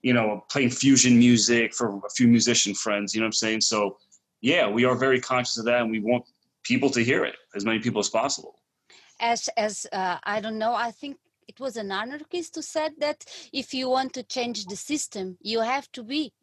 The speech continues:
Speaker 2: in the system, because if you
Speaker 1: Hmm.
Speaker 2: are out, you cannot change it. Do you agree?
Speaker 1: I don't, I don't know if I agree a hundred percent with that. <laughs> There's truth to it, but with the Black Panthers in the system, you know what I'm saying? Like, then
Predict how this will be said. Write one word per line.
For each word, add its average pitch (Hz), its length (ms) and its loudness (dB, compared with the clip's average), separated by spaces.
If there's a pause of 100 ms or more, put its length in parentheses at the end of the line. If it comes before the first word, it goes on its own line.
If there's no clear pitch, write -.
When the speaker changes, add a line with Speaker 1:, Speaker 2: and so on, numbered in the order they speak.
(220)
Speaker 2:
in 302 200 2
the 214 80 -10
system, 180 580 -14 (320)
because 202 320 -6
if 233 180 -12
you 233 120 -8
Speaker 1:
Hmm. 226 80 2
Speaker 2:
are 220 140 2 (140)
out, 233 180 -6 (180)
you 220 120 -14
cannot 294 340 -6
change 370 300 -6
it. 170 240 -12 (1200)
Do 202 100 -10
you 254 220 -2
agree? 240 300 -2
Speaker 1:
I - 40 2
don't, 156 360 2
I 151 120 4
don't 170 100 2
know 180 140 4
if - 80 -6
I 160 100 4
agree 139 320 4
a - 40 2
hundred 147 240 0
percent 139 360 2
with 143 180 4 (560)
that. - 420 -4 (340)
<laughs> - 400 -6
There's 160 300 4
truth - 480 2 (100)
to 175 240 4
it, 98 120 -2 (880)
but 113 320 -2 (560)
with 147 140 0
the 147 80 2
Black 165 320 0
Panthers 143 380 -2
in 156 120 -4
the 160 60 -4
system, 175 440 0
you 151 80 -2
know 147 60 2
what - 20 2
I'm 151 60 -2
saying? 156 220 -2
Like, 120 200 -2
then 139 240 0